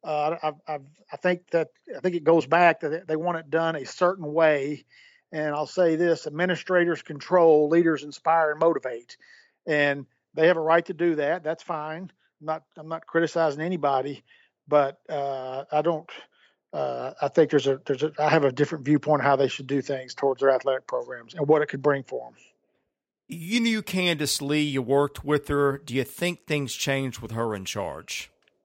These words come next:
Speaker 1: Uh, I, uh, that's a great question. No, I don't think you can expect change when, first off, Candace is a lovely young lady. I like her a lot. Husband, uh,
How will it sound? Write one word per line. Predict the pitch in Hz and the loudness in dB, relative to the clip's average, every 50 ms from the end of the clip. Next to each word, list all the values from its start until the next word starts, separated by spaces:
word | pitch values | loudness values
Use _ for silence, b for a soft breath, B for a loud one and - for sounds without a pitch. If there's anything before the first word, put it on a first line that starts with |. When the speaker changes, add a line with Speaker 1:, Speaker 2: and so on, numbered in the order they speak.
| _ _ _ _ _ _ _ _ _ _ _ _ _ _ _ b b b b b b b b b b b b _ _ _ _ - | _ _ _ _ _ _ _ _ _ _ _ _ _ _ _ b b b b b b b b b b b b _ _ _ _ 4
Speaker 1:
Uh, | 208 | 6
I, | 208 214 208 208 202 202 208 202 202 196 190 190 175 196 226 254 262 247 240 - _ _ _ _ _ _ _ _ 196 | 6 8 8 8 8 6 6 4 2 0 -2 -4 -6 -6 -4 -4 -4 -4 -6 -10 _ _ _ _ _ _ _ _ -12
uh, | 202 202 190 180 180 175 170 160 151 160 147 B B B - | -10 -10 -10 -12 -12 -14 -14 -12 -12 -12 -12 B B B -18
that's | 214 190 - | -14 -12 -10
a | 170 | -10
great | 147 147 180 190 190 180 | -2 2 4 4 4 4
question. | - 180 170 156 135 - | 4 2 2 2 2 2
No, | 202 269 330 | 4 6 6
I | 240 214 | 6 6
don't | 254 277 247 - | 6 4 2 0
think | 220 190 - - | -2 -2 -2 -4
you | 190 | -10
can | - 180 160 | -10 -10 -10
expect | 147 131 - - 185 160 151 - | -12 -12 -4 -2 -2 -2 -2 -6
change | - 175 185 226 254 240 214 170 | -6 -6 -4 -2 -2 -2 -4 -4
when, | 160 175 170 156 147 b b b b b b b - 165 - - | -6 -6 -8 -8 -8 b b b b b b b -20 -20 -10 -2
first | - 247 208 - | 0 0 2 2
off, | 196 156 - | 2 0 2
Candace | - 190 202 190 165 135 139 | 4 4 4 4 2 0 -2
is | 131 139 | -2 0
a | 147 | 2
lovely | 147 160 160 160 151 151 147 | 4 4 4 4 4 0 -2
young | 151 151 147 | -4 -4 -6
lady. | 143 139 131 120 131 | -6 -6 -6 -6 -4
I | 147 | 0
like | 151 160 156 - | 2 2 2 2
her | - 156 | 0 0
a | 147 | 0
lot. | 147 143 131 120 120 123 - _ b b b b b b b _ _ _ | 0 0 -2 -2 -6 -10 -14 _ b b b b b b b _ _ _
Husband, | 160 170 165 151 156 156 147 139 139 | 4 4 4 2 -2 -8 -8 -8 -10
uh, | 139 135 131 131 131 | -10 -10 -10 -12 -14